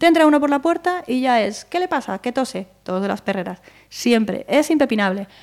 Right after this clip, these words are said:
Con lo cual, mi recomendación es que la pongáis. Aparte ahora en muchos de los, de los hoteles para perros la exigen, ¿vale? Con lo cual, pues mira, si la vais poniendo, pues eso que os vais ahorrando a largo plazo, porque luego si no va a ser, "Ay, Dios mío, tengo que poner la vacuna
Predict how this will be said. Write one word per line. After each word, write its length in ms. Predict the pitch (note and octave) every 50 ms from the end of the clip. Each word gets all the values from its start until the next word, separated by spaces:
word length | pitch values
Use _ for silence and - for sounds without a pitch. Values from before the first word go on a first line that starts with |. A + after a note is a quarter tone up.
| - _ -
Con 100 | - C4+
lo 80 | C4
cual, 240 | C4 B3+ A#3+ B3 - - _ _ _
mi 140 | - A3+ A#3+
recomendación 520 | A3+ G#3+ - G#3+ G3+ G3 G3+ - G#3 A3+ A#3+
es 80 | A#3+
que 100 | - -
la 80 | A#3+ B3
pongáis. 380 | B3 A3 G3+ F#3 F#3+ F#3 - - - - -
Aparte 380 | - C#4 - B3 B3 - A#3+
ahora 220 | A3 G3+ G3+ G#3 G#3
en 80 | G#3+
muchos 460 | A3 A#3 B3 A#3+ - - B3 A#3 A3+ -
de 100 | A#3 A3+
los, 440 | A3+ A3 A3 A3 A3 A3 A3 A3 A3
de 100 | A3 A3
los 200 | G#3 G#3 - - -
hoteles 500 | G#3 G3+ - - C4+ A#3 G3+ A3+ - - _ _ _ - - - - _ _ -
para 180 | - G#3+ A3
perros 400 | - D4 D4 D4 D4+ D4+ C#4+ - -
la 180 | - B3 C4 C4
exigen, 540 | B3+ - - - - F3+ - - - F#3 F3+
¿vale? 240 | G3 B3+ D4 D4+ C#4+ - - - - - -
Con 100 | - G#3
lo 80 | G3+ G3
cual, 180 | - A3+ A3
pues 160 | A3 - G#3
mira, 280 | G#3 F3+ F3+ - - G3
si 160 | - - -
la 80 | F#3 F#3
vais 160 | F#3+ F#3+ F#3+
poniendo, 340 | - - A3+ B3+ C#4 D4 D4
pues 160 | B3+ A3+ A3+
eso 180 | A#3+ A#3 A#3+ A#3
que 100 | - A3
os 60 | G#3+
vais 220 | A3 G#3 A3 - -
ahorrando 480 | G3 G3 G3 G3+ G3+ G#3 G3+ G3 G3 G3 - - - - -
a 80 | E3+
largo 240 | F#3 F#3 G3+ G3 G3
plazo, 260 | F#3+ B3+ D4 C#4+ D#4+
porque 200 | C4 B3 A3+ -
luego 200 | A#3+ C#4 D4 D4
si 100 | C4+ -
no 100 | C#4 D4 D#4
va 80 | D4+
a 40 | C#4
ser, 280 | B3+ - A#3 G#3 F#3+ G3 - - - - -
"Ay, 100 | - E4+
Dios 140 | F4 F#4+ D#4
mío, 160 | E4+ F4+ F4
tengo 160 | F4 F4+ F#4 F4
que 60 | F4
poner 180 | F4 E4+ F4
la 60 | E4 D#4+
vacuna 300 | D#4 D#4 - G4+ G#4+